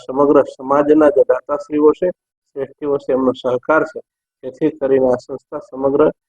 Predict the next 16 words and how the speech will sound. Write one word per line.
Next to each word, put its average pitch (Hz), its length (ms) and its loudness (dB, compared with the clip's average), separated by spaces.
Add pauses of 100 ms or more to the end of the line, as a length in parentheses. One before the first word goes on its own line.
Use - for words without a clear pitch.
(240)
ડોનેશન 147 460 0
ઉપર 135 320 0 (320)
આ 127 120 -6
આવડું, 131 600 2
અ, 123 460 4 (180)
મોટું 127 460 -4
જે 127 140 -12
કાર્ય 147 280 4
કરી 135 260 2
રહી 120 160 -4
છે, 127 220 -20
ખરેખર, 131 480 -6 (480)
અ, 135 200 0 (180)
બાળકો 127 360 -2
નસીબદાર 160 520 2
છે - 160 -4